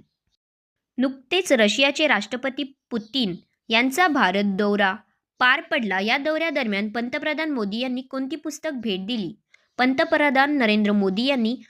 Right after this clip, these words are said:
भगवद्गीता ही पुस्तक भेट दिली. महाराष्ट्रात पहिले मराठी भाषा विद्यापीठ कोठे उभारण्यात येत आहेत? महाराष्ट्रात पहिले मराठी भाषा विद्यापीठ अमरावती येथे उभारण्यात येत आहेत.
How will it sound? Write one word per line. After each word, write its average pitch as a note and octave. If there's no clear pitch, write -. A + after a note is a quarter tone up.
भगवद्गीता A#3+
ही E4
पुस्तक D#4
भेट A3
दिली. G#3
महाराष्ट्रात D4+
पहिले A#3
मराठी D4
भाषा D4
विद्यापीठ G3
कोठे A#3+
उभारण्यात C#4+
येत G3+
आहेत? G#3
महाराष्ट्रात D4
पहिले G3+
मराठी G#3
भाषा G#3+
विद्यापीठ B3+
अमरावती C4+
येथे B3
उभारण्यात G#3+
येत G3+
आहेत. G#3